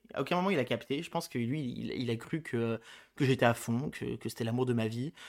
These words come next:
on parle de, on parle de plein de trucs, euh, on fait pas grand-chose, mais on parle de plein de choses qu'on pourrait faire,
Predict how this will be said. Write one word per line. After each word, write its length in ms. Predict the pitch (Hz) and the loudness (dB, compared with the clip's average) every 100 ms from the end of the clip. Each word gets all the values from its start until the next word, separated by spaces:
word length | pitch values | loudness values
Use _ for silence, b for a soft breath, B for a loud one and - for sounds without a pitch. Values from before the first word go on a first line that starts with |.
| B B | B B
on 120 | 117 | 6
parle 180 | 139 127 | 8 8
de, 140 | 120 | 6
on 100 | 113 | 4
parle 160 | 117 117 | 2 2
de 60 | |
plein 180 | 110 131 | 2 0
de 60 | 120 | 0
trucs, 400 | - 127 151 120 | -2 -4 -2 0
euh, 180 | 110 110 B B - | 0 -2 B B -2
on 80 | |
fait 120 | - 139 | 4 10
pas 140 | 147 | 10
grand-chose, 480 | 139 147 - 170 147 | 10 4 8 8 8
mais 80 | 120 | 4
on 80 | |
parle 180 | 110 135 | 6 6
de 60 | 131 | 6
plein 160 | 135 | 2
de 60 | 127 | 0
choses 140 | 151 | 0
qu'on 100 | 139 | -2
pourrait 180 | 123 120 | 0 0
faire, 380 | 107 135 165 | 2 4 4